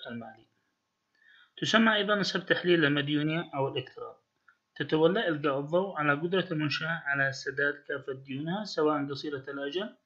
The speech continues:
أو طويلة الأجل، من خلال الأصول التي بحوزتها، والذي تظهر أيضًا في، آه، قائمة المركز المالي،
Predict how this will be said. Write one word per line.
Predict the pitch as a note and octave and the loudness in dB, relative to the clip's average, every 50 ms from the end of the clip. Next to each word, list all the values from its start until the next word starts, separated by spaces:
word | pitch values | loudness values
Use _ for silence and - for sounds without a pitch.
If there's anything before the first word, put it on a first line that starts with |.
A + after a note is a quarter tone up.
| _ _ _ _ _ _ _ _ _ _ _ _ _ _ _ - | _ _ _ _ _ _ _ _ _ _ _ _ _ _ _ 2
أو | E3 D#3+ E3 E3+ | 4 4 4 4
طويلة | E3 - D3+ D3 D3 D3 D3 C#3 C#3+ - | 0 0 0 2 2 2 0 0 -2 -2
الأجل، | C#3+ C#3 C#3+ C#3+ F#3 G#3+ A#3+ G#3 E3 | -2 0 0 0 0 -2 -4 -2 0
من | D3+ D3 | 0 0
خلال | C3+ - F3 G3 A#3 A#3 A#3+ A#3+ - - - - - _ - - | 0 -2 0 2 2 2 2 -2 -8 -16 -20 -20 -20 _ 0 2
الأصول | D#3+ D#3 C#3+ D#3 D3 - - E3+ E3+ F3 F3+ - | 2 2 2 0 -2 -2 0 0 0 0 0 0
التي | D#3+ D3 D3+ D3 C#3+ - E3 D3+ D3+ E3+ - - _ _ _ - | 0 0 0 0 -2 0 0 0 0 0 -2 -8 _ _ _ -12
بحوزتها، | D3+ C#3+ C3+ - D#3 C#3+ C#3+ E3 E3+ - B3 C#4+ | -8 -6 -2 0 2 2 2 0 -2 -2 -2 -4
والذي | C4+ A#3+ A3+ G#3+ G#3 G3 G3+ G3+ G3 F#3+ | -2 -2 0 0 0 0 -2 -2 -2 -2
تظهر | F#3+ - F3+ E3+ E3 E3+ F3 E3+ E3+ - | -2 0 0 0 2 2 0 0 0 -2
أيضًا | D#3+ D#3+ D#3+ E3+ D#3+ | -2 -2 -4 -6 -8
في، | C#3 - E3+ E3 E3 F3+ - _ _ _ _ _ _ _ _ _ _ _ _ _ - C#4+ | -8 -6 -4 -4 -4 -4 -6 _ _ _ _ _ _ _ _ _ _ _ _ _ -16 -10
آه، | A#3 E3+ D#3 D3+ D3 C#3+ | -6 -2 -2 -2 2 2
قائمة | D3+ D3 D3+ D3+ D3+ D#3 D#3 - - - - | 2 2 2 2 0 -2 -2 -6 -12 -8 -4
المركز | D#3+ C#3 C#3+ C#3 C3 - - C3 - | 0 2 2 2 2 0 -6 -8 -6
المالي، | - D3+ C3 B2+ A#2+ A#2+ A#2 - | -4 -4 -2 -2 -2 -2 -4 -6